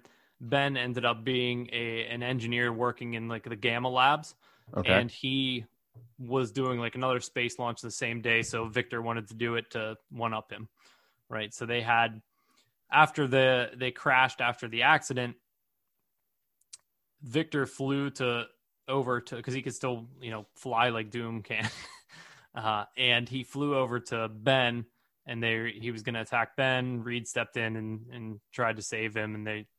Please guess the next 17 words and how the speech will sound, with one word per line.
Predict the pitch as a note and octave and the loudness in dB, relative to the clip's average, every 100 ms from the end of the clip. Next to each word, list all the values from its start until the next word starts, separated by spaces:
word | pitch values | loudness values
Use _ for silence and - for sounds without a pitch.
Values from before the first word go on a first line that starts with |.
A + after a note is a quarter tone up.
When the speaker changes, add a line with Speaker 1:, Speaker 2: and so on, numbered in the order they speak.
| _ | _
Speaker 1:
kind | A#2 | -6
of | G#2+ | -4
all | G#2+ G#2+ - _ _ _ | -6 -6 -10 _ _ _
tussled | - E3+ - B2+ | 4 4 4 -2
a | B2 | 0
bit. | A#2+ A#2+ - _ _ _ _ _ | 0 0 -4 _ _ _ _ _
But | C#3 A2+ | -4 2
then, | D3 C#3 B2+ - _ _ B2+ | 4 4 0 -6 _ _ -2
due | D3 C#3+ | 2 2
to | |
the, | C3+ A#2+ A#2+ - _ - | 0 -2 -4 -8 _ -12
the | C3 B2 | -6 -4
fight, | - D3 C#3+ | 4 4 4
the | C3 | 0
Gamma | A#2 C3 C#3+ C3+ | 0 2 4 4
Lab | B2 A#2+ A2+ | 6 6 4
explodes, | A#2+ - - C3 D3+ B2+ A#2+ A#2+ A2+ | -4 -12 -8 0 4 4 4 -2 -8